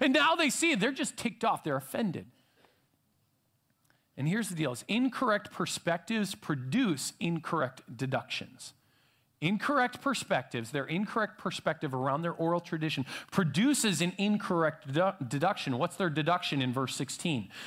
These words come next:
"This man is not from God." Not only is this man from God, it is God. But it produces an incorrect deduction because of their incorrect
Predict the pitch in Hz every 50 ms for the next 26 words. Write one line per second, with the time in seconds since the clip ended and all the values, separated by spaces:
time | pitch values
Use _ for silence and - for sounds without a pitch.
0 | - - - _ - 139 190 233 262 - - - - - - _ 175 185 220 240
1 | 214 190 165 151 156 - - 165 135 135 147 170 190 208 233 247 240 185 156 151
2 | - - - - _ - - 196 180 170 151 180 190 170 131 113 101 92 - _
3 | _ _ _ _ _ _ _ _ _ _ - 196 277 302 330 370 359 311 311 294
4 | 269 214 185 240 220 - 226 240 254 254 233 208 - - 220 262 330 370 415 381
5 | 254 226 202 214 254 - 294 330 370 392 403 453 440 320 208 175 294 262 196 156
6 | 147 131 131 - - _ _ _ _ _ _ _ _ _ _ _ _ _ _ _
7 | 160 170 180 - - 202 180 151 139 220 285 320 269 - 214 175 139 165 165 170
8 | - - 202 220 226 - - 202 185 175 175 - - 156 139 170 175 165 - 143
9 | 131 123 131 - - 165 151 135 - 131 120 - 131 127 120 120 120 - - -
10 | 120 113 110 -